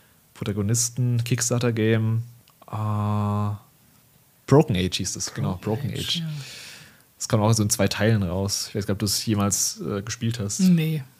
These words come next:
Speaker 2: Ich glaub, es ist einfach auch so ein Ding, wenn's echt so ein neues Studio ist, dann ist, glaub ich, die Red Flag umso größer. Ich glaub, wenn das so ein bewährter Entwickler ist, der dann halt irgendwie nochmal
Speaker 1: Ja.
Speaker 2: zu so einem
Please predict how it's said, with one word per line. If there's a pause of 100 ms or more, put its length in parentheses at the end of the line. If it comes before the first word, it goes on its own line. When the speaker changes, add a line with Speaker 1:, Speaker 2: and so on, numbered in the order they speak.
(880)
Speaker 2:
Ich
glaub,
es
ist
einfach
auch
so
ein
Ding,
wenn's
echt
so
ein
neues
Studio
ist, (160)
dann
ist,
glaub
ich,
die
Red
Flag
umso
größer.
Ich
glaub,
wenn
das
so
ein
bewährter
Entwickler
ist,
der
dann
halt
irgendwie
nochmal
Speaker 1:
Ja.
Speaker 2:
zu
so
einem